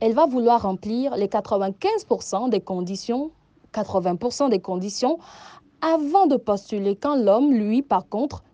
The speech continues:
veut se jeter à l'eau, tenter sa chance, il peut juste avoir, euh, vingt-cinq pour cent des qualifications, il se jette à l'eau.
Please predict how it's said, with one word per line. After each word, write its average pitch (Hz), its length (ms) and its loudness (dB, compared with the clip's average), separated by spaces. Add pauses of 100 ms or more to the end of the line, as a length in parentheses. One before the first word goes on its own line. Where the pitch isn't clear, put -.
veut 226 240 2
se 233 180 4
jeter 190 360 2
à 175 120 2
l'eau, 202 220 -2 (200)
tenter 202 280 0
sa 208 200 -4
chance, 311 440 -4
il 202 140 -8
peut 277 180 -2
juste 262 260 -6
avoir, 214 460 0
euh, 190 120 -2 (640)
vingt-cinq 339 600 2
pour 214 160 -4
cent 247 360 -2
des 208 140 0
qualifications, 185 880 -4
il 302 440 -4
se 190 300 -2
jette 190 280 -8
à 180 80 -2
l'eau. 170 160 -8